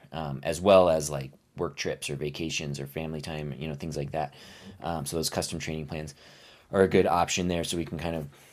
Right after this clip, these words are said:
build everything around that. And you can find more information on our website, weight endurance dot com, and click on the custom training plans to get started.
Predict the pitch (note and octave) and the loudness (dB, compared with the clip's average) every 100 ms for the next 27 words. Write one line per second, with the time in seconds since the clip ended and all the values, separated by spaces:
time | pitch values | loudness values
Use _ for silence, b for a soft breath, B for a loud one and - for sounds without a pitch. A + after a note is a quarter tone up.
0 | b F#2 E2 E2 D#2+ D#2 D#2+ D2+ D#2 D2 | b -2 0 -2 -6 -6 -8 -8 -8 -10
1 | D2 C2+ G#2 A#2+ A#2+ A2 G2 F#2+ - F#2+ | -12 -4 2 4 6 6 6 4 0 0
2 | F2+ G2+ F2+ E2+ - F2 D#2+ D#2 F#2+ F#2+ | 2 0 -2 -6 -6 -4 -4 -2 0 0
3 | G#2+ G#2 F2 F2+ F#2+ F#2 F2+ E2+ F2+ C#2+ | 0 -2 -2 -4 -4 -4 -4 -2 -2 -2
4 | - G2+ G#2+ B B B - - F2 F#2 | -2 -2 -2 B B B -8 -4 -4 -2
5 | E2+ D#2+ C#2+ F2 - E2 D2+ E2 E2 D2 | -4 -4 -4 -4 -4 -8 -6 -6 -8 -8
6 | E2 D#2+ - - _ - - D#2+ - G2+ | -12 -10 -14 -16 _ -14 -8 -6 0 4
7 | A#2 C#3+ | 4 4